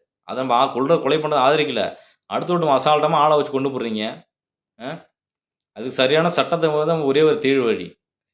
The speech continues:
அதுக்கு என்ன பண்ணணும்? சரியான ஆட்சி வரணும். சரியான ஆட்சி எங்க வரும்? அந்த திமுக அண்ணாத்தை ஒழிஞ்சாதான்,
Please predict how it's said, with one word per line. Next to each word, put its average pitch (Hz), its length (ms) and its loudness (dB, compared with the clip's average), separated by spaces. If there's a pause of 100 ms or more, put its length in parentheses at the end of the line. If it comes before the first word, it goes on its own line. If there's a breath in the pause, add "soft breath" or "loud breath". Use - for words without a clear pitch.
(240)
அதுக்கு 131 240 -4
என்ன 165 100 2
பண்ணணும்? 151 260 -4
சரியான 147 300 2
ஆட்சி 131 280 0
வரணும். 98 400 -6
சரியான 147 420 -2
ஆட்சி 131 200 0
எங்க 131 120 -4
வரும்? 110 220 0
அந்த 98 100 -6
திமுக 139 360 -6
அண்ணாத்தை 135 240 -2
ஒழிஞ்சாதான், 123 580 0